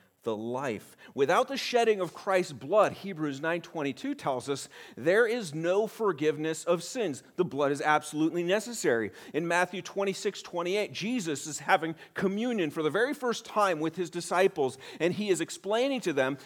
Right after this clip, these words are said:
that his blood is absolutely necessary. He said, "This is my blood of the covenant, which is poured out for many for the forgiveness of sins." Hebrews nine thirteen tells us,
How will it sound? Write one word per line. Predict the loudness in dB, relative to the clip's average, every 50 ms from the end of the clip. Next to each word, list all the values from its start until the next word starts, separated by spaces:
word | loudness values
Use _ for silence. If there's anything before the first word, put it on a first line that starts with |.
| -10 -4
that | -4 -4 2
his | 4 2 2 2
blood | 0 -6 0 4 6 8 8 8 8 4 0 -8 -8 4
is | 6 6 6 6 2 0
absolutely | 4 6 6 6 4 2 -2 -4 -4 -2 0 -2 -2 -2 0 -2 0 0
necessary. | 2 2 4 4 2 2 -2 -8 -4 0 0 2 2 0 -2
He | -4 -6 -2
said, | 2 2 2 2 2 -10 -20 -20 -20 -14
"This | -4 0 2 2 2 0 -2 0
is | 0 0 0 0
my | -2 0 0 2 2 2
blood | 0 -2 -6 -10 -4 0 0 2 2
of | 0 -2 -4
the | -8
covenant, | -8 -8 -10 -6 -4 -4 -2 -2 -2 -2 -2 -4 -6 -12 -20 -18 -6
which | -2 -2 -2 -2 -4
is | -10 -10 _ _
poured | -12 -4 -2 0 2 4 2 2 0
out | -2 0 0 0 -2 -4 -10 -20 -20 _
for | _ -20 -14 -6 -2 -2 -2
many | -2 -2 -4 -2 0 0 0 2 2 0 -2 -2 -6 -14 -16 _ _ _ _ _ _
for | -14 -4 0 0 0
the | 0 0 -4
forgiveness | -2 -4 -4 -4 -2 0 0 0 0 0 -2 -8 -8 -8 -8 -8 -8 -10 -10 -12 _ -20 -20 _ _ -2
of | 2 2 2 2 0 -4
sins." | -8 -6 -4 -2 0 0 0 -2 -4 -6 -8 -12 -12 -14 -14 -16 _ _ _ _
Hebrews | _ -12 -12 -10 -6 -6 -6 -4
nine | -4 -4 -4 -4 -6
thirteen | -6 -6 -6 -6 -6 -8 -10 -10 -10
tells | -10 -8 -6 -6 -6 -6 -6
us, | -10 -10 -10 -14